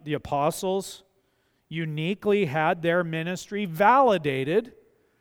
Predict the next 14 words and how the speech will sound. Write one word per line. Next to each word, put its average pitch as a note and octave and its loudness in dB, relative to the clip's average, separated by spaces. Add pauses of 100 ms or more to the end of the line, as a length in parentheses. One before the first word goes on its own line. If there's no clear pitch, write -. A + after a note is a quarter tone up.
(320)
by D#3+ 4
their D#3+ 0
authorized F3 2
ability D3 -2 (260)
to B2 -12
heal G3+ 2 (260)
and A#2+ -14
to A#2 -12
cast D3+ -2
out D#3+ -2
demons C3+ -8
in A#2 -12
verse A#2+ -8
thirteen. B2 -12